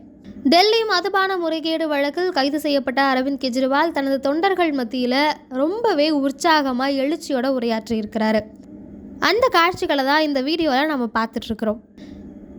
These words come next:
டெல்லியில் புதிய மதுபான கொள்கையை அமல்படுத்தியதில் ஊழல் நடைபெற்றதாக தொடரப்பட்ட வழக்கில் டெல்லி முதல்வர் அரவிந்த் கெஜ்ரிவாலை அமலாக்கத்துறையினர் கடந்த மார்ச் இருபத்தி ஒன்றாம் தேதி கைது செய்திருந்தனர்.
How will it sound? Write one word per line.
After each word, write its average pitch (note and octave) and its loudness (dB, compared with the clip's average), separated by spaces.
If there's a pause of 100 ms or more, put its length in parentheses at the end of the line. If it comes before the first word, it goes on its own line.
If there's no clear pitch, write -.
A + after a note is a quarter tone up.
(120)
டெல்லியில் A4 4
புதிய G4 0
மதுபான F4 0
கொள்கையை D#4 2
அமல்படுத்தியதில் D4 0
ஊழல் F4+ 4
நடைபெற்றதாக C#4+ -2
தொடரப்பட்ட C4 -2
வழக்கில் A#3+ 0 (340)
டெல்லி F#4+ 6
முதல்வர் F4 0 (160)
அரவிந்த் E4+ 0
கெஜ்ரிவாலை C#4+ 0 (140)
அமலாக்கத்துறையினர் D4 0
கடந்த C4 -4
மார்ச் D#4 2
இருபத்தி D#4 -4
ஒன்றாம் B3+ -2
தேதி B3 -4
கைது B3+ -4
செய்திருந்தனர். A3 0